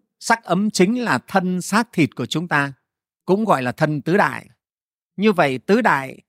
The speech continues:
là sắc ấm. Nói tứ đại là nói về cái thân xác thịt vật chất này. Thì đây gọi là sắc ấm. Cái chữ sắc trong Phật giáo là nói về vật chất đấy, nhé. Là sắc ấm.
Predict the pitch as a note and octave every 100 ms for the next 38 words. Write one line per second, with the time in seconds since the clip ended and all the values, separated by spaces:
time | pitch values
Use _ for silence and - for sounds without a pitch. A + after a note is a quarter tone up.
0 | _ _ _ - B2+ B2 A2 G3+ - C#3+
1 | D3 G#3+ _ _ _ _ _ - C#3+ G3
2 | F#3 G#3 F3 B2+ C3 B2 A#2 B2+ G3 E3
3 | A#2 D3+ - E3 D#3+ D#3+ - G#3+ - D#3+
4 | A#2+ A#2+ C3 - G#3 - A#2 - _ _
5 | _ _ _ _ - C3 A#2 B2 D3+ C#3
6 | A#2+ A2 G#2+ - G#3 - - C3 D#3+ A3+
7 | _ _ _ E3 - F3+ - A3+ - D#3+
8 | C3+ A#2+ A#2 D3+ C3+ A2 C3 D3 A2+ -
9 | G3+ G#3+ - _ _ _ _ - D3 F3+
10 | _ _ _ _ - A#2+ - E3 C3 D3+